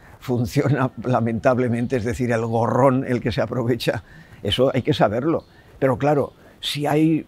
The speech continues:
un buen número que arrastra en positivo, pues, eh, estas personas, instituciones, empresas, pues quedan mal. Y la reputación cada vez va a ser más importante. Y en eso, aprovecho para decirlo,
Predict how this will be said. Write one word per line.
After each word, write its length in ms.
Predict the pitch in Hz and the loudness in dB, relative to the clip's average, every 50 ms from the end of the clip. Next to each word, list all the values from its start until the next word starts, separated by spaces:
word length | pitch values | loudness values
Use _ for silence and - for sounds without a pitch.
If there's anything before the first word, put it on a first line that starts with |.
| - - | -4 -2
un 180 | 143 143 147 | -2 0 0
buen 220 | 139 147 131 135 143 | 2 2 2 2 2
número 380 | 135 123 123 101 95 80 - - - - - - - | 2 0 -2 -4 -6 -8 -12 -14 -20 -20 -20 -10 -4
que 140 | - - 98 | -2 -2 0
arrastra 500 | 101 - 123 147 143 - - 135 127 123 | 0 0 0 0 0 0 -2 -4 -2 -2
en 140 | 123 113 | -4 -4
positivo, 640 | - 127 123 - - 143 - 135 131 123 147 151 156 - - - - - - | -4 -4 -4 -4 -4 -4 -4 -4 -2 -2 -2 -2 -4 -8 -18 -20 -20 -14 -8
pues, 300 | - 98 104 - - - - | -8 -6 -6 -6 -10 -12 -10
eh, 200 | - 117 104 85 - | -8 -6 -6 -4 -4
estas 640 | 127 98 - - 104 107 101 104 110 101 - - - - - _ - - - - | -6 -6 -6 -6 -6 -4 -4 -4 -6 -6 -8 -10 -12 -18 -20 _ -20 -20 -14 -10
personas, 540 | - 95 - - 135 143 139 131 131 120 - | -10 -8 -4 -2 -2 -2 -2 -2 -4 -4 -4
instituciones, 840 | 110 98 - 95 85 107 95 - 139 131 123 123 120 120 113 - | -6 -6 -6 -8 -10 -8 -4 -2 -2 -2 -2 -2 -4 -6 -4 -6
empresas, 600 | 110 92 - - 131 120 - 139 117 123 117 - - - - - - - | -6 -6 -6 -4 -6 -4 -2 -2 -2 -4 -4 -10 -14 -20 -20 -20 -12 -6
pues 180 | - 104 - | -6 -6 -4
quedan 340 | - - 113 113 110 95 92 | -2 -2 0 0 0 -2 -2
mal. 260 | 95 92 90 98 101 - - - - - | -4 -6 -6 -8 -10 -12 -18 -20 -12 -4
Y 120 | - 156 139 | 0 0 2
la 140 | 139 127 117 | 2 2 2
reputación 840 | - 113 98 - 139 143 - - - - - 120 120 127 131 127 - | 0 -2 -2 0 -2 0 2 0 0 0 -2 -2 -2 -2 -4 -6 -4
cada 220 | - 131 127 117 | -2 -2 0 0
vez 180 | 113 117 104 98 | -2 -4 -4 -4
va 100 | 117 110 | -4 -4
a 20 | |
ser 200 | - - 113 101 | -4 -4 -4 -4
más 220 | 113 104 101 - 110 | -4 -6 -6 -6 -6
importante. 640 | 98 87 98 87 87 - 92 90 80 - 87 - _ - - - - - - - - | -6 -6 -8 -10 -10 -10 -10 -10 -10 -12 -16 -18 _ -20 -20 -20 -20 -20 -16 -6 0
Y 140 | 175 175 151 | 4 4 4
en 100 | 131 135 | 4 4
eso, 360 | 143 131 - 160 147 - - | 2 0 0 -2 -2 -2 -4
aprovecho 480 | - 107 104 113 113 123 - - - 107 | -6 -4 -2 -2 -2 -2 -2 -4 -4 -2
para 160 | 120 110 110 | -2 -2 -2
decirlo, 540 | 110 101 87 101 104 101 107 117 117 120 | -4 -4 -6 -6 -6 -4 -4 -4 -4 -4